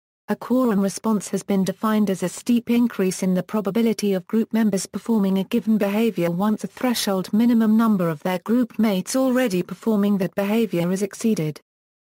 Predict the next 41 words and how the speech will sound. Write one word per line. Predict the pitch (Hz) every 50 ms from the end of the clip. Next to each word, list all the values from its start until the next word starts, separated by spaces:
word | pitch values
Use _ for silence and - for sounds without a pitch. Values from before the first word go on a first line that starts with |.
| _ _ -
A | 185 180
recent | 180 196 233 226 - - 208 208 -
investigation | 190 202 190 240 233 226 - - 220 - 233 233 233 226 - - 196 202
showed | 196 - - 220 202 202
that | - 185 -
small | - - - 220 220 220 214
groups | - - 233 233 202 - -
of | - 180
fish | - - 269 240 - -
used | - 202 196 - -
consensus | - - 180 180 - - 294 302 285 247 - 180 165 - -
decision-making | - 190 - - 302 294 - 226 202 196 190 175 175 - - 190 196 202
when | 202 202 190 190
deciding | 196 196 - - 247 247 240 208 202 190 190
which | 196 190 196 -
fish | - - 247 208 190 - -
model | 208 233 240 226 185 175 170 170
to | - - 175
follow. | - - 208 202 175 147 139 135 131 139 _ _ _ _ _ _ _ _ _ _ _ _ _ -
The | 208 196
fish | - - 262 233 202 190 -
did | - - 240 180
this | - 196 185 -
by | - - 202 196
a | 196 190
simple | - - - 247 233 - 202 190
quorum | 185 - - 226 226 220 208 190 190 190
rule | 214 247 240 247
such | - - - 226 - - -
that | - 196 -
individuals | 196 185 180 185 185 - 214 196 196 190 190 196 196 190 - -
watched | 208 208 - - - -
the | - 175
decisions | 180 175 - - 240 220 196 196 185 180 -
of | 180 -
others | 214 233 220 220 196 -
before | - 226 - - - 285 320 359
making | 339 294 277 254 - - 226 220
their | 180 185 185 185
own | 190 190 185 190
decisions. | 180 175 - - 202 180 - 151 156 156 151 - - -